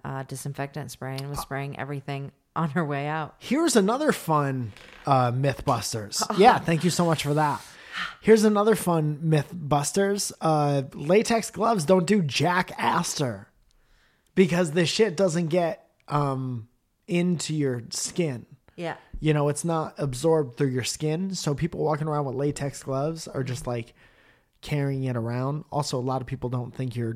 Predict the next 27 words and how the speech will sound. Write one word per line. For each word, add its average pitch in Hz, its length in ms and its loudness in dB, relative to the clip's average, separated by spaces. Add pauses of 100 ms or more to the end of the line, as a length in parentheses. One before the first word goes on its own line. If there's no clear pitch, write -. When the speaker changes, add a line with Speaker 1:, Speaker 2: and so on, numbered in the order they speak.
Speaker 2:
wearing 120 300 -2
latex 117 480 -8
gloves 117 460 -6
correctly, 156 680 -6 (800)
which 120 220 -6
is 107 100 -8
a 110 80 -8
little 120 200 -6
judgy. 127 500 -4 (1300)
Speaker 1:
Well, 220 160 2
Speaker 2:
Latex 160 400 4
gloves 147 360 0
are 120 60 2
the 123 100 2
next 127 280 -4
contestant 120 540 -6
on 117 400 -8 (100)
Love 123 200 -4
is 123 100 -6
Blind 117 400 -6
season 120 360 -8
two. - 460 -14 (800)
But, 156 180 2
um, 139 480 0 (840)
don't 156 240 2
do 156 160 4
that. 131 360 -2